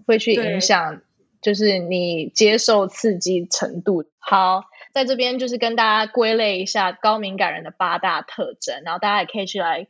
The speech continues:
Speaker 1: 看看自己到底有没有符合。然后想说我们就也可以来顺便再一次算是做一个小测验，然后，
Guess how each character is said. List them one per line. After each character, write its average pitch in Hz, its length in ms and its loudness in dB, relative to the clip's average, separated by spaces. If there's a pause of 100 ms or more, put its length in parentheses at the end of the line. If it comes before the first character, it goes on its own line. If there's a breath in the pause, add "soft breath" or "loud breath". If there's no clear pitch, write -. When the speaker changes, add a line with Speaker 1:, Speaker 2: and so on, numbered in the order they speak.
Speaker 1:
看 220 200 -6
看 208 180 -2
自 - 60 -16
己 202 160 -2
到 214 160 4
底 170 60 0
有 160 60 -6
没 175 80 -4
有 175 80 -2
符 139 420 -10
合。 - 480 -10 (420 soft breath)
然 185 100 4
后 233 60 0
想 220 120 0
说 240 120 4
我 254 60 2
们 190 120 -4
就 190 100 2
也 202 160 4
可 214 140 0
以 196 60 4
来 175 260 4
顺 226 260 0
便 214 260 2
再 240 200 6
一 214 80 0
次 214 320 0
算 262 240 -2
是 269 80 -4
做 254 220 2
一 - 20 -6
个 196 100 -8
小 185 240 -4
测 185 300 -2
验， 170 240 -8 (680)
然 175 120 -14
后， 185 540 0